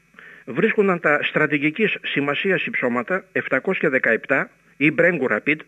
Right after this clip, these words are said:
και το ύψωμα επτακόσια τριάντα ένα, η άμυνα των οποίων θα περάσει κυριολεκτικά στη σφαίρα του θρύλου.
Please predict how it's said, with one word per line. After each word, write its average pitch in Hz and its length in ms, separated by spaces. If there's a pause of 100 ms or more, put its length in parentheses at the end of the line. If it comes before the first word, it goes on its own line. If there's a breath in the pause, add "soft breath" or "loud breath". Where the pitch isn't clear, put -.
(580 loud breath)
και 147 120
το 180 100
ύψωμα 190 360
επτακόσια 170 480
τριάντα 156 340
ένα, 120 240 (1160 loud breath)
η 123 160
άμυνα 220 280
των 190 140
οποίων 190 440
θα 143 160
περάσει 160 680
κυριολεκτικά 143 680
στη 190 100
σφαίρα 185 300
του 185 100
θρύλου. 143 360